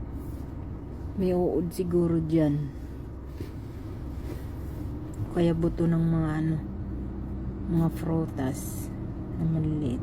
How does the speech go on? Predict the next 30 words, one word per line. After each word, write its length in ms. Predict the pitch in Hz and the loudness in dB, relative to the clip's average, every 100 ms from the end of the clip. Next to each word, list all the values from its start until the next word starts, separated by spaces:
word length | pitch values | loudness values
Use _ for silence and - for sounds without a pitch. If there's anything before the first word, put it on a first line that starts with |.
| - | 0
Pero, 320 | 190 196 202 - - - - - - - - - | 2 4 2 0 -6 -6 -6 -6 -6 -6 -6 -6
for 160 | - 196 | -4 -4
sure, 320 | - 208 190 | 0 0 2
kasi 320 | 226 226 269 | 2 4 6
ano 240 | 254 240 233 | 8 8 8
eh, 80 | 190 | 4
di 160 | 196 | 2
na 80 | 208 | 2
makikita. 640 | 214 208 202 190 202 214 | 4 4 2 2 4 4
May 80 | 214 | 4
mga 240 | 214 214 208 | 4 4 6
yellow-yellow 560 | 208 202 196 190 185 | 6 6 6 6 4
tsaka 240 | - 170 175 | 2 0 0
puti 320 | 151 - 170 - | -2 -2 -2 -2
sa 160 | - | 0
lupa. 400 | 160 156 143 139 - - - - - - - - - - - - - - - - - - - | 2 2 2 -4 -6 -8 -10 -8 -8 -8 -8 -8 -8 -8 -8 -8 -8 -8 -8 -8 -6 -8 -6
Baka 320 | - 165 175 185 | 2 4 6 6
langgam. 480 | 185 185 175 160 - - - - | 6 6 6 6 4 -10 2 6
<laughs> 300 | 254 254 - | 6 4 -4
Langgam. 460 | 196 156 147 120 - - - - - - - - - - | -2 -2 -4 -8 -8 -10 -12 -12 -10 -10 -10 -10 -8 -4
Yan 200 | 190 170 | 0 2
o. 60 | 151 | 2
Ang 360 | - - 196 190 | -2 -6 -2 0
laki 160 | 180 | 2
ng 160 | 190 180 180 | 2 2 2
ibon, 220 | 180 185 | 2 2
no? 120 | 190 202 - - - - - - - - - - - - - - - - - - - | 2 -2 -4 -6 -4 -4 -4 -6 -6 -4 -4 -4 -6 -4 -4 -4 -4 -4 -4 -2 2
Kaya 160 | 233 | 2
ang 40 | 214 | 2
ibon 300 | 214 190 190 | 0 2 4